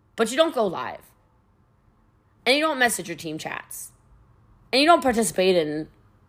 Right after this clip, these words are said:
Oktoberfest. And you don't get on a team call. And you don't play full out or whatever.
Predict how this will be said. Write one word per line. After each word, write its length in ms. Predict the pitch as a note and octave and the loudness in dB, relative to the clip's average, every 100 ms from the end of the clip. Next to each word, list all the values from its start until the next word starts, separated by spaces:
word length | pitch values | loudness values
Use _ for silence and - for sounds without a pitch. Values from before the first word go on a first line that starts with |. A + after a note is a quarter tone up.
| _ | _
Oktoberfest. 800 | F3+ F3+ E3+ D3+ - - - - - - - | 0 4 2 2 -6 -8 -8 -12 -18 -6 0
And 100 | B3+ | 4
you 60 | |
don't 440 | D4+ E4+ D#4 - F#3+ | 6 4 2 -4 2
get 100 | G#3 | 4
on 140 | G3 | 4
a 40 | |
team 220 | E3+ F3 D#3+ | 0 -4 -2
call. 440 | D3+ C#3+ C2 - - - - | 0 0 0 -4 -16 -4 2
And 100 | C4 | 4
you 60 | |
don't 320 | C4+ F4+ E4 - - - - _ - | 6 4 2 -8 -16 -20 -20 _ -14
play 320 | - A3+ G#3 | 4 6 6
full 420 | G3 G#3 G3 F#3 - | 4 4 6 4 4
out 400 | D#3 C#3 - - _ - - _ | 4 2 -2 -8 _ -20 -20 _
or 120 | - F3 | -4 -2
whatever. 720 | E3+ E3+ D#3+ D3+ A#2+ E2+ | 2 4 4 2 -2 -4